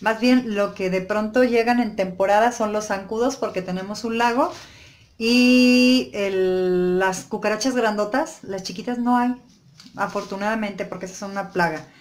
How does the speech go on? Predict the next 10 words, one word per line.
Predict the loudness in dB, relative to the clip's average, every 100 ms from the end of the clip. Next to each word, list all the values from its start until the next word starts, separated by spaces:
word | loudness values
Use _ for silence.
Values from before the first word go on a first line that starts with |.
| -20 _ _ _
También | 0 4 6
compramos, | 6 2 6 6 8 6 2 -4
miren, | -4 -2 -4 -6
déjenles | -8 -2 0 0 -4
muestro, | -2 -2 -2 -2 -4 -4 -10 _ -20 -18 -14 -12 -10 -2
cositas | 0 0 2 4
de | 6
Navidad, | 4 2 2 4 4 2
por | -2 0
si | 2 2 2